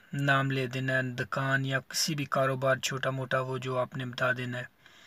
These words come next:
कि मेरा ये कारोबार है, तो मुझे,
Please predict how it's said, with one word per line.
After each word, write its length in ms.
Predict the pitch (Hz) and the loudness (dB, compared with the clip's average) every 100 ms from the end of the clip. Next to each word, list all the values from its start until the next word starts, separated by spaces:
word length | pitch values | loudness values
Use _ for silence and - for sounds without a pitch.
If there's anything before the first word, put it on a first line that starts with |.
| - - - - - | -20 -20 -20 -20 -12
कि 120 | - | -6
मेरा 300 | 139 135 139 | -2 0 2
ये 180 | 135 135 | 2 0
कारोबार 500 | - 131 135 135 131 | 2 2 4 4 6
है, 100 | 131 | 6
तो 120 | 135 | 4
मुझे, 720 | 127 123 123 135 131 127 175 | -4 -4 -2 0 0 -2 -4